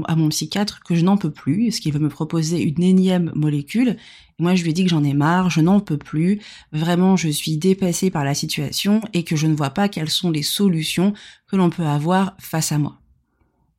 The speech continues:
Et je me souviendrai de son visage qui me regarde et qui me dit : « Mais on a déjà évoqué un point, mais je pense que vous n'avez pas été assez attentive à ce point-là. » Donc déjà, je suis piquée dans mon orgueil, donc je le regarde et je lui dis : « Mais de quoi tu parles, Jean-Jacques ? » Et là, il me dit : « Vous savez,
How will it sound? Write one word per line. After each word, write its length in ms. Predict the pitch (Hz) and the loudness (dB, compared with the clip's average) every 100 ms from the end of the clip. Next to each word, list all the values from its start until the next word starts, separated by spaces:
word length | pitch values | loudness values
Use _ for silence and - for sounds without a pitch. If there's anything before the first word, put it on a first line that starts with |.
| - | -6
Et 100 | 269 | -4
je 100 | 262 | -4
me 80 | 233 | -8
souviendrai 560 | 226 - 208 196 190 185 | -8 -2 2 2 2 2
de 40 | |
son 160 | 190 170 | 0 0
visage 360 | 160 170 208 - | -2 -2 -2 -2
qui 100 | 151 | -2
me 80 | |
regarde 240 | 147 170 185 | -2 0 -2
et 80 | 156 | -4
qui 160 | - | -2
me 60 | 147 | -2
dit : « 200 | 151 214 | 2 4
Mais 160 | 190 - | 2 2
on 100 | 175 | 0
a 140 | 160 | 0
déjà 340 | 160 226 240 240 | 0 -2 -2 -2
évoqué 340 | 202 185 - | -2 -2 -2
un 140 | 170 165 | -2 -2
point, 300 | - 208 240 | -2 -2 0
mais 100 | 165 | 0
je 140 | 165 | -2
pense 280 | 160 202 190 | -2 -2 -2
que 220 | - 180 - - _ _ | -2 -2 -4 -20 _ _
vous 100 | - | -10
n'avez 240 | 190 180 175 | -6 -4 -2
pas 200 | 208 214 | 0 0
été 260 | 208 - | 0 0
assez 460 | 185 170 - 175 170 - | -2 -2 -2 -2 -2 -2
attentive 500 | 196 202 196 - 190 | -2 2 0 0 0
à 60 | |
ce 100 | 165 | -2
point-là. » 380 | - 156 156 294 - | -4 0 0 -2 0
Donc 160 | 156 | 0
déjà, 260 | 143 151 175 | 2 0 -2
je 120 | 156 | -4
suis 180 | 160 156 | -8 -10
piquée 380 | - 190 190 208 | -6 -6 -2 0
dans 120 | 165 | 0
mon 200 | 156 151 | 0 2
orgueil, 360 | 156 151 165 156 | 0 -2 -4 -4
donc 200 | - 147 | -6 -6
je 60 | |
le 80 | 156 | -4
regarde 260 | 147 160 151 | -4 -4 -2
et 80 | |
je 100 | 143 | -4
lui 80 | 147 | -4
dis : « 140 | 143 147 | -4 -4
Mais 300 | 131 131 139 - _ - | -2 -2 -4 -10 _ -8
de 100 | 160 | -6
quoi 180 | 170 165 | -4 -4
tu 140 | - | -6
parles, 220 | 156 147 | -4 -4
Jean-Jacques ? » 500 | 147 135 170 233 - - _ _ _ - | -2 0 0 -2 -6 -18 _ _ _ -2
Et 80 | 196 | 0
là, 140 | 214 | 2
il 120 | 208 | 2
me 140 | 180 160 | 2 0
dit : « 400 | 160 196 233 - _ - | 2 2 2 -4 _ -6
Vous 160 | 175 208 | -2 0
savez, 360 | 202 156 160 | 0 -2 -2